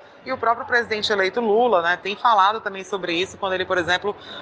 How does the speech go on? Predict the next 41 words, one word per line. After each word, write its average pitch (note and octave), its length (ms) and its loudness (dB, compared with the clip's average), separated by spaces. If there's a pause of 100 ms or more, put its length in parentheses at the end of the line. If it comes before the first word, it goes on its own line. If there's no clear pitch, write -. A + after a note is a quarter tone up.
menciona G3+ 560 0
que G#3 140 0
a G3 80 4
ideia F#3+ 260 2
é G#3 40 -2
criar F#3+ 280 2
uma G3 100 0
B F3+ 140 -4
B A3 180 2
C A3 320 0
brasileira, D#3 680 2
né? D3 140 0
Quer D#3+ 140 0
dizer, C#3+ 340 -2
é C#3+ 80 4
uma D#3+ 80 0
empresa F3+ 360 0
realmente A#3 580 2
pública G#3+ 500 -2 (400)
que G#3 80 -4
tem G#3+ 140 0
uma A3+ 140 2
capacidade A#3 1080 0
de G3+ 300 0 (320)
influenciar A3 720 2
positivamente, G3 880 -4
né, F3 140 0
o, F3 180 -2
a E3+ 80 2
sociedade, F3 1080 2
né, E3 140 -2
de E3+ 160 -4
tratar F3+ 460 0
da F3+ 80 -2
diversidade F3 560 -2
cultural E3+ 880 -2
que F#3 80 -4
tem F#3+ 120 -2
o F#3+ 60 -2
nosso F#3+ 240 -4
país. G#3 320 0